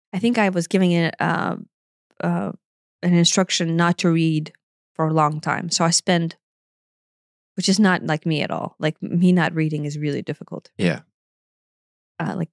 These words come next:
Speaker 1: usually that is how I pass time, is just reading. And so there for a while, I think it was, like,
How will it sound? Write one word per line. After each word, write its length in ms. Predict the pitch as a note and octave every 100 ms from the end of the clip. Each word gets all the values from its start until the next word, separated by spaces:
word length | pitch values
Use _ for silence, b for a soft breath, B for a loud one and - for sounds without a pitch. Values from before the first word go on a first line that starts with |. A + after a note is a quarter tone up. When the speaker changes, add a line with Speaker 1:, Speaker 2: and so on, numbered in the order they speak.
| _
Speaker 1:
usually 300 | F3 E3+ D#3 D3+
that 60 | D3
is 140 | C#3+
how 200 | - C#3
I 40 |
pass 360 | C3+ C#3 A#2 -
time, 260 | C3 A2 -
is 140 | D3+ -
just 140 | E3+
reading. 280 | - - - _ _ _ _ _ _ _ _ _ _ _ _ _ _
And 160 | F3+ F3
so 220 | G3 F#3
there 240 | F#3 A3+
for 180 | A#3 G3+
a 60 | E3+
while, 220 | E3+ F3
I 120 | D#3
think 220 | - F#3
it 40 | -
was, 140 | E3+
like, 180 | D#3+